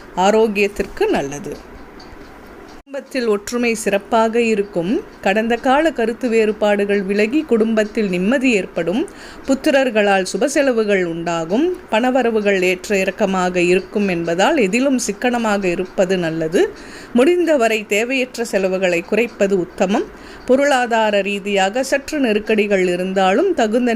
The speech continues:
நேரத்தில் தக்க உதவிகள் கிடைத்து அனைத்தையும் சமாளிப்பீர்கள். கமிஷன்,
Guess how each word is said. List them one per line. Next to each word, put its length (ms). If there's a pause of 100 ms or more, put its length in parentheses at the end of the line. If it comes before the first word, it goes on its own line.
நேரத்தில் 460
தக்க 420
உதவிகள் 520
கிடைத்து 380
அனைத்தையும் 680 (120)
சமாளிப்பீர்கள். 800 (560)
கமிஷன், 500